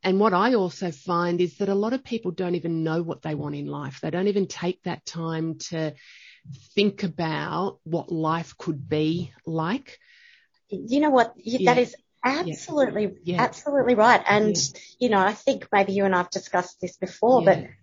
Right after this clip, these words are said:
Speaker 2: you know, that realization is so powerful, because how can you get what you want if you don't
Speaker 1: Yeah.
Speaker 2: know what you want?
Speaker 1: Yeah.
Speaker 2: You know, we somehow think that magically our life is
Speaker 1: Yeah.
Speaker 2: gonna unspool
Speaker 1: Yeah.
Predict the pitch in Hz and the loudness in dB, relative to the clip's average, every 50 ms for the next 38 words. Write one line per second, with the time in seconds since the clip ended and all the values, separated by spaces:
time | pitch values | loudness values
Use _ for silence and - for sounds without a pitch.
0 | - - 254 247 233 226 226 - 285 339 - - 196 196 202 208 220 214 202 196 | -4 0 2 4 4 4 6 6 4 4 2 -2 -4 0 2 4 6 6 6 6
1 | 180 180 175 175 185 185 214 247 - - 208 190 185 - - 226 240 233 - - | 6 4 2 2 2 2 2 2 0 -2 -2 -2 -4 -4 -6 -8 -8 -8 -6 0
2 | - 277 277 277 - - - 226 240 285 - - 277 254 247 233 - - 247 - | 2 2 2 2 0 -4 -2 0 0 0 2 2 2 2 2 2 0 -2 -4 -4
3 | - - - 262 285 339 - - 392 370 330 285 202 - - 202 - - 247 277 | -6 -6 -2 0 0 0 0 0 0 2 2 0 0 2 2 2 2 4 4 2
4 | - - 226 214 185 190 185 180 180 175 - - 202 - - 214 - 214 214 208 | 2 2 0 -2 2 2 2 4 2 0 -2 -6 -8 -8 -8 -2 0 2 2 2
5 | 185 180 185 190 208 226 220 247 233 - - 220 185 180 175 165 - - - - | 2 0 -2 -2 -2 0 4 4 4 4 4 0 -2 0 -2 -2 -2 -4 -6 -6
6 | - - 190 185 175 175 165 - - - - 240 240 214 214 233 226 - - 254 | -4 -2 -2 -2 -2 -4 -8 -10 -6 0 4 4 6 6 4 2 2 2 2 2
7 | 277 269 285 269 247 240 - - 202 196 190 220 - 214 208 208 202 220 208 - | 2 2 2 0 0 0 0 -2 -2 -2 -2 -4 -2 0 2 2 2 2 0 -2
8 | 240 240 - - 208 214 196 196 196 190 180 185 196 208 240 269 254 226 202 196 | -4 -4 -2 2 4 4 4 6 6 6 6 4 4 2 0 0 0 0 0 0
9 | 196 - - 202 196 190 185 190 - - - - - 226 233 233 220 190 180 180 | -2 0 0 0 0 0 -2 -4 -8 -12 -12 -6 0 2 2 4 4 4 2 2
10 | 175 190 208 214 214 214 214 214 208 | 2 2 0 0 -2 -4 -4 -4 -6